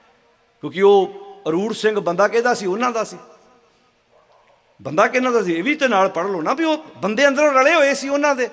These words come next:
ਇੱਦਾਂ ਜਿਹੜਾ ਨਨਕਾਣਾ ਸਾਹਿਬ ਦਾ ਮਹੰਤ ਸੀ, ਉਹ ਵੀ ਇਹਨਾਂ ਦਾ ਆਪਣਾ ਪਾਲਿਆ ਹੋਇਆ ਸੀ। ਤੁਸੀਂ ਦੂਰ ਕੀ ਜਾਣਾ ਹੈ?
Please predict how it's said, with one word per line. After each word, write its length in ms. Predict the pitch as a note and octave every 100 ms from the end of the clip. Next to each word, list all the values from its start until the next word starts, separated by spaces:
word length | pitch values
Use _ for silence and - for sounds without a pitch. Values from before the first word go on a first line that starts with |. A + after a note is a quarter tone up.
| - - - _ _ _ _ _ A#3
ਇੱਦਾਂ 300 | C4 E4 D#4
ਜਿਹੜਾ 180 | D4
ਨਨਕਾਣਾ 500 | C4+ A#3+ A#3 A3+ C4+
ਸਾਹਿਬ 240 | C4+ B3 B3
ਦਾ 120 | B3
ਮਹੰਤ 320 | A3 D#3+ D#3+
ਸੀ, 260 | A#3+ G#3+ E3+ - _ _ _ _ _ _ _ _ _ _ _ _
ਉਹ 80 | E3+
ਵੀ 140 | A#3
ਇਹਨਾਂ 220 | A#3 A#3+ A#3+
ਦਾ 80 |
ਆਪਣਾ 260 | A3 A3+ A3+
ਪਾਲਿਆ 360 | A3+ G#3 G#3 A#3
ਹੋਇਆ 220 | F#3+ F#3+
ਸੀ। 180 | F#3 F3+ - _ _ _ _ _ - - _ _ _ _ _
ਤੁਸੀਂ 240 | C4 C4+ C#4+
ਦੂਰ 300 | G#3+ B3+ C#4
ਕੀ 140 | C4+
ਜਾਣਾ 260 | G#3+ F3+
ਹੈ? 100 | C#3+